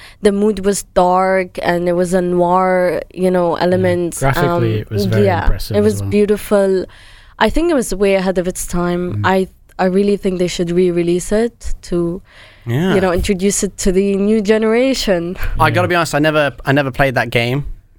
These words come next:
Speaker 3: but I can see from the way your eyes lit up just talking about it that it must have been something really special to you.
Speaker 1: <laughs> Yeah, it
Speaker 2: Yeah.
Speaker 1: definitely
Speaker 2: There's
Speaker 1: was.
Speaker 2: a, there's a, the channel on YouTube where there's a bunch of guys that,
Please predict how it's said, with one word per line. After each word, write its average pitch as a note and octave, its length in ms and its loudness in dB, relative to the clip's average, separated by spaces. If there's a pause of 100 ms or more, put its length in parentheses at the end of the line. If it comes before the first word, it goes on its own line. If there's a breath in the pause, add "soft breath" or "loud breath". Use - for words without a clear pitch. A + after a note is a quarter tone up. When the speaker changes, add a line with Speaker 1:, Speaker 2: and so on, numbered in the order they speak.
Speaker 3:
but B2+ 160 2
I A#2+ 120 -2
can B2 140 -4
see C#3 220 -2
from B2 320 -2
the B2+ 80 2
way C3+ 140 2
your B2 160 -2
eyes C3 240 2
lit A#2 160 0
up A#2 100 -2
just B2 160 -2
talking C3 240 0
about G#2+ 280 -2
it A2+ 60 -4
that A#2 80 -8
it A2+ 40 -4
must A2+ 240 -4
have B2+ 60 -4
been A#2+ 80 -2
something A2+ 340 -4
really A#2 180 0
special A2+ 440 -2
to - 140 2
you. A#2 320 0
Speaker 1:
<laughs> - 40 -4
Yeah, F#3 300 0
it - 80 -2
Speaker 2:
Yeah. - 40 -4
Speaker 1:
definitely F3+ 460 -2
Speaker 2:
There's - 260 2
Speaker 1:
was. - 20 0
Speaker 2:
a, A#2+ 300 0
there's A#2 260 0
a, B2 140 2 (580)
the D3 100 -6
channel C3 260 2
on A#2+ 100 -2
YouTube A#2 460 0
where G#2+ 100 0
there's G#2 120 -4
a G#2 120 -6
bunch G#2 140 -4
of A2 60 -2
guys A2 240 -2
that, E2+ 100 -18